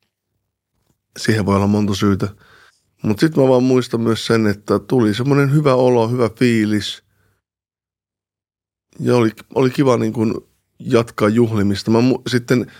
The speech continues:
hyvin nopea sen jälkeen tuli tämmönen käytäntö, että aina kun mä join liikaa alkoholia, niin mä sitten niin kun kokaiinilla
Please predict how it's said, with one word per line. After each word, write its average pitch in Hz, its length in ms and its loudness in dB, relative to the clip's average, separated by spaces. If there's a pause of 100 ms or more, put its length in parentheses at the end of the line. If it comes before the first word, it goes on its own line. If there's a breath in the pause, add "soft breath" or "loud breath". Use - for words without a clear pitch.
(140 loud breath)
hyvin 147 180 4
nopea 131 360 2
sen 110 180 -2
jälkeen 107 380 -2
tuli 110 180 0
tämmönen 110 340 0
käytäntö, 107 560 -2
että 98 160 -2
aina 110 240 2
kun 104 120 -4
mä 104 120 2
join 104 400 0 (160)
liikaa 107 640 0
alkoholia, 98 600 -2 (800)
niin 104 120 -4
mä 104 140 -2
sitten 101 480 -2 (140)
niin 101 180 0
kun 104 160 -4
kokaiinilla 101 880 -2